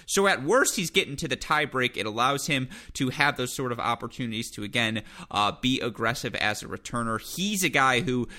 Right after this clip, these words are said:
there are three players right now who have held over ninety percent of the time. And if you're holding over ninety percent of the time, you're amongst the best servers in A T P Tour history.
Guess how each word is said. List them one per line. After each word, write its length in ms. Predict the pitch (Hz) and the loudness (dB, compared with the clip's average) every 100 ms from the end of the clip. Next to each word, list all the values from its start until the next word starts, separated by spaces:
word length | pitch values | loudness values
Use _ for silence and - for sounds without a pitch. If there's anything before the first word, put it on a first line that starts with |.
| - | -2
there 120 | 135 | 0
are 60 | 131 | 0
three 400 | 131 160 165 196 | -2 -6 -4 -4
players 420 | 202 170 147 131 | -2 -2 0 -2
right 180 | 139 127 | -4 -2
now 200 | 123 120 | 0 0
who 160 | 135 | 0
have 100 | 117 | -2
held 320 | - 131 120 110 | 0 2 0 -2
over 220 | 120 113 113 | -4 -4 -4
ninety 400 | 104 113 110 110 | -2 -2 -2 -8
percent 320 | - - 107 | -8 -6 -6
of 80 | 98 | -6
the 80 | |
time. 220 | - - 90 | -8 -8 -8
And 100 | 76 | -8
if 100 | - | -6
you're 80 | |
holding 300 | 123 151 147 | -4 -4 -2
over 160 | 131 120 | -2 -2
ninety 260 | 110 107 101 | -4 -6 -8
percent 260 | - 104 | -8 -8
of 60 | 101 | -8
the 60 | 98 | -8
time, 240 | 98 101 | -6 -4
you're 120 | 101 | -4
amongst 300 | 104 98 - | -6 -8 -10
the 60 | 101 | -8
best 220 | 104 - | -6 -6
servers 380 | - 98 104 117 | -8 -6 -8 -6
in 180 | - 117 | -4 -4
A 160 | 87 | -4
T 100 | 107 | -8
P 140 | - 101 | -10 -12
Tour 300 | - 98 98 | -8 -8 -4
history. 500 | 120 - - 65 | -4 -4 -6 -10